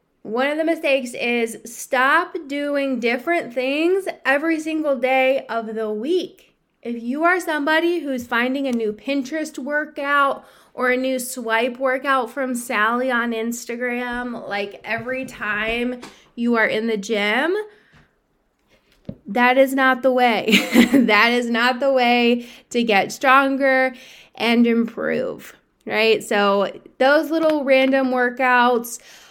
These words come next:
are okay, like, every once in a while, like, if we're traveling and we need something quick,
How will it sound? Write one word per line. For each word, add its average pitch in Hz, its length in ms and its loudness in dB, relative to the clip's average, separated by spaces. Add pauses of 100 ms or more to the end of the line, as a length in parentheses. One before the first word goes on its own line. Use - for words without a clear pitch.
(440)
are 240 320 4
okay, 294 840 4
like, 254 420 0
every 302 400 0
once 262 460 0
in 240 80 2
a 208 60 0
while, 156 200 -6
like, 208 240 -4
if 269 220 -6
we're 320 160 -2
traveling 247 800 0
and 208 80 -4
we 233 200 2
need 247 280 0
something 247 480 -4
quick, 185 480 -6